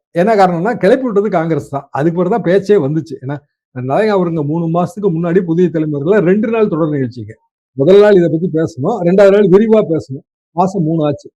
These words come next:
அப்ப மீடியா சதி கிடையாதுங்களா? அது இருக்கிற என்ன சமூக ஊடகங்கள்ல, பிற ஊடகங்கள்ல செய்தி வருதோ, பொதுமக்கள் மத்தியில என்ன பேசப்படுகிறதோ,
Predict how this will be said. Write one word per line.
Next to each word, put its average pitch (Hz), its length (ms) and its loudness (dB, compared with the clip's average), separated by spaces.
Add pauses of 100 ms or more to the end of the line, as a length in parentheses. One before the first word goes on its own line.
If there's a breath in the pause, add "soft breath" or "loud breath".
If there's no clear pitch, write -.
(320)
அப்ப 165 220 -2
மீடியா 247 340 2
சதி 185 280 0
கிடையாதுங்களா? 131 460 -2
அது 104 160 -12 (380)
இருக்கிற 269 520 -2 (280)
என்ன 180 260 -4 (480)
சமூக 202 460 0
ஊடகங்கள்ல, 190 380 -2
பிற 185 300 0
ஊடகங்கள்ல 175 340 -4
செய்தி 175 340 -2
வருதோ, 147 320 -2 (260)
பொதுமக்கள் 220 420 0
மத்தியில 185 280 0
என்ன 170 420 -2
பேசப்படுகிறதோ, 147 840 -2